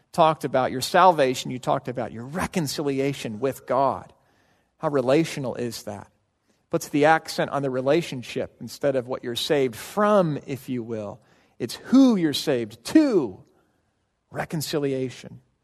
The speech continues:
Salvation, not just a doctrine, but a personal experience of you and me with the person of God himself. Not a way of life,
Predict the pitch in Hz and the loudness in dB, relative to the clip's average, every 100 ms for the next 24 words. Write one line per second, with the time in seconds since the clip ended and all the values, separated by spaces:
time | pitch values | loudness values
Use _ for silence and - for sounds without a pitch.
0 | _ _ _ _ _ _ _ _ _ _ | _ _ _ _ _ _ _ _ _ _
1 | _ _ _ _ _ _ - 175 156 135 | _ _ _ _ _ _ -2 2 2 2
2 | 139 127 - 95 98 139 - 151 - 117 | 0 0 -6 -10 -2 -2 -2 -4 -6 -2
3 | 143 139 131 - 123 98 92 _ _ _ | 4 4 2 -8 -12 -12 -14 _ _ _
4 | - 143 - 220 208 220 196 165 - - | 0 0 2 2 4 4 0 0 -2 2
5 | 190 185 170 160 127 160 214 247 185 175 | 4 4 2 -2 -6 -2 0 0 0 0
6 | 170 196 226 196 180 - 202 196 214 175 | 2 4 4 2 0 -2 0 0 0 -2
7 | 151 143 175 190 175 156 - - 185 107 | -4 2 6 6 4 -2 2 4 6 4
8 | - - _ _ _ _ _ _ 170 196 | -4 -20 _ _ _ _ _ _ 4 8
9 | 214 196 202 226 196 175 190 226 262 - | 8 8 10 10 10 8 8 8 4 -4